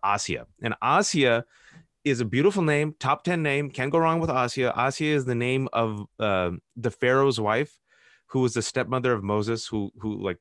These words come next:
was decent and wise and tried to save him, right? So I'm like, "Okay, can't go wrong with freaking Asia," but I really wanted Nusayba. But I'm like, "Wife already gave me Ibrahim. Fine, wife, I'll give you Nusayba."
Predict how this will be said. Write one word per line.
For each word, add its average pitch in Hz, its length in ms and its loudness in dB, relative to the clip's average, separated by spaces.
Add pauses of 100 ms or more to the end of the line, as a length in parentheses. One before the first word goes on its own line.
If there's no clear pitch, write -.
was 98 260 -4 (140)
decent 113 320 -2
and 95 120 -4
wise 95 220 0
and 87 100 -6
tried 87 220 -6
to 87 80 -6
save 80 260 -6
him, 67 120 -16
right? 82 260 -8
So 143 100 -4
I'm 131 80 -4
like, 131 120 -4
"Okay, 107 320 -6
can't 117 260 -6
go 104 80 -4
wrong 92 220 -4
with 80 100 -8
freaking 90 300 -12 (120)
Asia," 87 200 -10
but 101 100 -6
I 113 40 0
really 123 340 2
wanted 98 180 0
Nusayba. 80 400 -8 (320)
But 139 60 -4
I'm 139 100 -2
like, 143 220 -2
"Wife 156 340 2
already 139 260 4
gave 117 220 0
me 120 160 -2
Ibrahim. 104 420 -2
Fine, 110 520 0
wife, 95 320 0
I'll 92 80 0
give 87 180 -4
you 92 100 -4
Nusayba." 87 480 -4